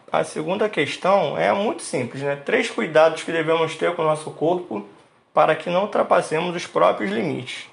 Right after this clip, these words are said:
durante a prática de atividade física. Então isso foi muito abordado na, na segunda aula. Aí vocês vão adaptar as questões individuais de vocês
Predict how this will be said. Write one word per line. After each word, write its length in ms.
durante 320
a 40
prática 420
de 60
atividade 400
física. 420
Então 260
isso 220
foi 380
muito 400
abordado 580
na, 260
na 160
segunda 440
aula. 420
Aí 120
vocês 260
vão 220
adaptar 480
as 100
questões 540
individuais 680
de 220
vocês 580